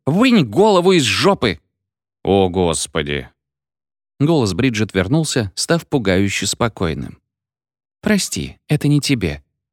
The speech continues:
Я тут как безумный Макс, сбегающий с Кейпл-стрит». «Могу себе представить». Ответил Пол, нисколько не покривив душой.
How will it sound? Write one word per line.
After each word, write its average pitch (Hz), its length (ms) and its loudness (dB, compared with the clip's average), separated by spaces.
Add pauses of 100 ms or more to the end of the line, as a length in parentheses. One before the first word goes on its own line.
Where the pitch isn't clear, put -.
(100)
Я 180 140 0
тут 160 180 -2
как 139 140 2
безумный 139 420 4
Макс, 127 340 0
сбегающий 92 640 0
с - 80 -6
Кейпл-стрит». 110 840 -2 (760)
«Могу 98 360 2
себе 131 300 0
представить». 107 880 0 (400)
Ответил 87 400 0
Пол, 147 380 0
нисколько 123 680 2
не 110 120 2
покривив 90 460 -2
душой. 73 500 -4